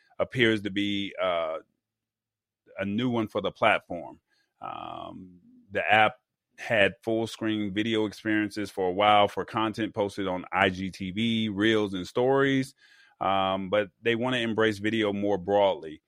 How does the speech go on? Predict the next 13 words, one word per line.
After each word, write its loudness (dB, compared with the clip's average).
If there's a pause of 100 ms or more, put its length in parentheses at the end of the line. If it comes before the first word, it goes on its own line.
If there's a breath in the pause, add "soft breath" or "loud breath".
(280)
Uh, 0
the -10
message 2
side 4
of 6
it, 0
uh, 2 (120)
that 0
Instagram 0
is -4
sending -4
is -6
clear. 0